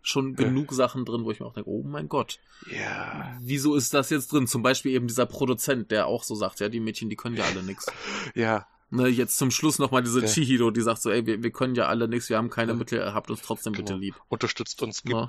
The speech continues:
Speaker 1: Ja.
Speaker 2: euch, äh, Geld, dann können wir vielleicht besser werden.
Speaker 1: Genau. Ne?
Speaker 2: Ja.
Speaker 1: Ich meine, wenn sie das Geld hätten, könnten sie sich ja auch auf,
Speaker 2: Ja.
Speaker 1: aufs Proben tr-, äh, fokussieren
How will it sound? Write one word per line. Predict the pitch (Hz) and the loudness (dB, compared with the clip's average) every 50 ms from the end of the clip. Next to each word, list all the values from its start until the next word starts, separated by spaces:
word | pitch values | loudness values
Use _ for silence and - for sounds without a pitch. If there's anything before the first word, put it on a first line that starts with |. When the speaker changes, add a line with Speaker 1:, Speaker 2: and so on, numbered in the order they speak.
| - - | -4 -6
Speaker 1:
Ja. | - 110 | -4 -2
Speaker 2:
euch, | 107 101 - - - - - - | -4 -4 -6 -12 -16 -12 -8 -6
äh, | 123 | -4
Geld, | - - 107 110 107 - | 0 2 2 2 2 0
dann | 110 110 | -4 -6
können | - - 113 110 | -4 -2 0 0
wir | 113 | 0
vielleicht | - - 107 - - | 0 0 0 0 0
besser | 110 - - 104 98 | -2 0 0 -2 0
werden. | 107 104 104 107 101 _ _ _ _ _ _ _ _ _ _ _ _ _ _ _ _ _ _ _ _ _ _ _ _ _ _ _ _ _ _ _ _ - | 0 -2 -2 -4 -8 _ _ _ _ _ _ _ _ _ _ _ _ _ _ _ _ _ _ _ _ _ _ _ _ _ _ _ _ _ _ _ _ -4
Speaker 1:
Genau. | 143 139 139 131 120 110 110 113 - _ _ _ _ _ _ _ _ _ _ _ _ _ _ _ _ _ _ - | 0 2 2 2 2 0 -2 -4 -8 _ _ _ _ _ _ _ _ _ _ _ _ _ _ _ _ _ _ -6
Ne? | 110 113 113 123 139 - _ _ _ - - - | -2 -2 -2 -2 -4 -6 _ _ _ -20 -16 -10
Speaker 2:
Ja. | - 107 | -8 -6
Speaker 1:
Ich | 107 117 | -4 0
meine, | 143 135 143 143 131 123 | 2 2 2 0 0 0
wenn | 143 143 139 | 0 0 2
sie | 135 | 0
das | 131 - - | -2 0 2
Geld | 147 135 135 127 - | 2 2 2 2 2
hätten, | 160 160 - 147 117 | 0 -2 -2 -2 -2
könnten | - 127 113 127 123 | -2 -2 -2 -2 -2
sie | 131 | -2
sich | 131 - | 0 2
ja | 135 110 | 2 2
auch | 123 123 - | 2 2 2
auf, | 92 113 117 - | 2 2 2 2
Speaker 2:
Ja. | - 107 | 0 -2
Speaker 1:
aufs | 120 - - - - | -4 -4 -6 -10 -10
Proben | - - 143 143 135 127 127 117 | -6 0 2 2 2 2 -2 -6
tr-, | - - 123 120 107 | -4 -2 -2 0 2
äh, | 107 120 117 117 117 117 | 2 4 4 4 2 0
fokussieren | 110 - 135 120 123 123 - - 131 131 123 | -2 -2 -4 -2 -2 -2 -2 0 2 2 0